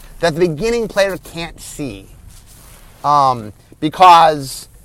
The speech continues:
the beginner isn't prepared yet to see that. So that's a way to take a card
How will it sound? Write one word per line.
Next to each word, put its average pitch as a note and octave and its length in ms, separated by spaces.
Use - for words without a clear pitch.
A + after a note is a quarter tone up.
the D#3 120
beginner G3 460
isn't F#3 640
prepared G#3+ 580
yet D#3 200
to D3 100
see E3+ 220
that. A2+ 280
So F3+ 140
that's A3+ 300
a A3+ 60
way F#3+ 420
to G3 120
take A#3 240
a A#3+ 80
card F#3 400